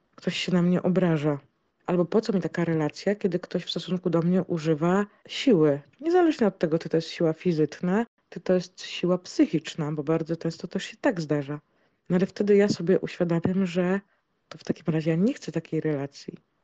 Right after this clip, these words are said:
Czyli chcę powiedzieć to stop. Że w naszej głowie jest tyle lęków czasem, jest tyle strachu, że to, co pomaga nam osiągnąć spokój,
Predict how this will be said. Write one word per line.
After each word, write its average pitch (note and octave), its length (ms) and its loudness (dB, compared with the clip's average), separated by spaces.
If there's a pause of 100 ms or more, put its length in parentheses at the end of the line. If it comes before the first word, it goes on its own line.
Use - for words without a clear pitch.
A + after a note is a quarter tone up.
(380)
Czyli E3 180 -4
chcę - 220 0
powiedzieć D#3 500 0
to D3+ 120 -6
stop. - 400 -8 (800)
Że E3+ 140 -4
w D#3+ 80 -2
naszej A3 300 2
głowie G3 220 2
jest - 260 -4
tyle B3 240 2
lęków F#3 520 2
czasem, D#3+ 560 -2 (400)
jest - 280 -6
tyle G3+ 260 2
strachu, F3+ 800 0 (720)
że F3+ 500 0 (580)
to, A3+ 180 2
co G#3 220 -2
pomaga F#3+ 540 0
nam F3 220 2
osiągnąć D#3+ 580 -6
spokój, A#3 640 0